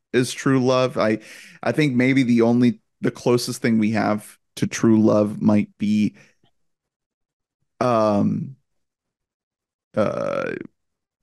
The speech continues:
l-, uh, what's his name? Um, Rhaenyra's husband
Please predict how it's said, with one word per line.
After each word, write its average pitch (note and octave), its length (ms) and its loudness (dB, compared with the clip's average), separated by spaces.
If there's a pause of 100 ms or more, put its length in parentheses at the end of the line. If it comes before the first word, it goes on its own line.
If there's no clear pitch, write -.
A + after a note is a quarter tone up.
l-, A2 220 -2 (160)
uh, G2+ 320 0 (200)
what's A2+ 220 -2
his G2+ 140 -8
name? E2+ 400 -2 (580)
Um, F2 600 -2 (480)
Rhaenyra's A2+ 460 4
husband G#2+ 580 -2